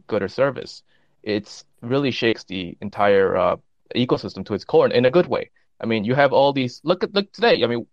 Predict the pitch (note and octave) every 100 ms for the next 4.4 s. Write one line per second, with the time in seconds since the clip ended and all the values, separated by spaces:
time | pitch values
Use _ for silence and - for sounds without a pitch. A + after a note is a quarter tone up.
0 | - D3 C#3+ C3+ D3+ G3 G3 E3 D#3 D3+
1 | B2+ C3 - C#3 C3 C3 A#2 G#2 - -
2 | B2 A2+ A#2+ - A2 - - - _ _
3 | _ _ A2+ A2 D#3+ F#3+ D#3 - D3 D#3
4 | C#3+ C3+ A2+ G#2+